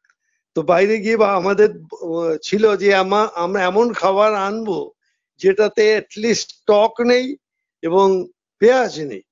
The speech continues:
মানে নাইনটি নাইন পার্সেন্ট খাওয়ার মধ্যে দুটো থাকবেই থাকবে। তো সেইখানে বেরিয়েছি। আমি বেরোবার পরে আমি গিয়ে জিজ্ঞেস করছি, কেউ কোনো বুঝতেই পারছে না,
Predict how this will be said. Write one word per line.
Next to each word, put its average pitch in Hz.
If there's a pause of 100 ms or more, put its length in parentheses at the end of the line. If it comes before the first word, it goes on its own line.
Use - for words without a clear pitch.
(440)
মানে 196
নাইনটি 190
নাইন 214
পার্সেন্ট 233
খাওয়ার 175
মধ্যে 170
দুটো 156
থাকবেই 151
থাকবে। 117 (840)
তো 180
সেইখানে 190
বেরিয়েছি। 175 (320)
আমি 180 (500)
বেরোবার 202
পরে 185 (560)
আমি 175
গিয়ে 185
জিজ্ঞেস 202
করছি, 185
কেউ 247
কোনো 214
বুঝতেই 247
পারছে 190
না, 160